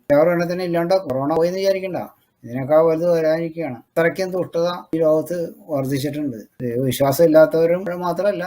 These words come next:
ദൈവവിശ്വാസം ഉള്ളവരും അങ്ങനെ തന്നെയാണ്. ന്യൂസ് നോക്കുമ്പോൾ തന്നെ നമുക്കറിയാം എത്രത്തോളം ദുഷ്ടതയുണ്ടെന്നുള്ളത്. ഞാൻ ഈ അടിയിൽ എഴുതിയിരിക്കുന്ന അഭിപ്രായം എന്നത്, "Fossils we find today are not that of Noah's flood time.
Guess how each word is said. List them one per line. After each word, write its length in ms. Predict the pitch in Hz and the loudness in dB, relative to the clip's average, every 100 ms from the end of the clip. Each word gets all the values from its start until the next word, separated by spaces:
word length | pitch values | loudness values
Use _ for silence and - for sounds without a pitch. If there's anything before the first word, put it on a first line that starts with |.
| 185 | -8
ദൈവവിശ്വാസം 560 | 143 139 131 147 135 160 | -8 -8 -6 -8 -6 -6
ഉള്ളവരും 380 | 135 147 170 | -4 -4 -4
അങ്ങനെ 220 | 180 185 180 | -6 -8 -8
തന്നെയാണ്. 380 | 185 196 175 147 - | -10 -10 -16 -18 -10
ന്യൂസ് 280 | 285 285 185 | -8 -8 -8
നോക്കുമ്പോൾ 340 | 175 160 175 | -10 -8 -8
തന്നെ 180 | 180 180 | -8 -10
നമുക്കറിയാം 440 | 180 180 180 156 - - 143 | -10 -8 -6 -6 -10 -14 -14
എത്രത്തോളം 560 | 135 139 151 147 156 151 - _ | -10 -6 -4 -2 -4 -6 -14 _
ദുഷ്ടതയുണ്ടെന്നുള്ളത്. 920 | 139 127 147 143 143 123 123 127 110 107 - | -12 -8 -4 -2 -2 -4 -6 -8 -10 -16 -12
ഞാൻ 160 | 135 160 | -8 -6
ഈ 160 | 170 170 175 | -4 -6 -8
അടിയിൽ 240 | 147 156 170 | -6 -4 -2
എഴുതിയിരിക്കുന്ന 520 | 160 151 156 156 160 | -2 -4 -6 -6 -6
അഭിപ്രായം 400 | 151 143 143 147 | -6 -6 -6 -4
എന്നത്, 220 | 143 139 | -6 -10
"Fossils 560 | 139 143 165 170 196 170 180 | -10 -6 -6 -6 -10 -14 -12
we 160 | 185 | -12
find 320 | 175 - 180 175 | -10 -10 -10 -10
today 240 | 156 170 | -6 -4
are 200 | 160 165 | -4 -6
not 260 | 151 160 170 - | -6 -6 -8 -8
that 220 | 160 156 | -8 -6
of 160 | 151 - | -10 -10
Noah's 400 | 156 127 147 139 | -10 -6 -6 -8
flood 260 | - 131 123 | -10 -12 -12
time. 180 | - | -20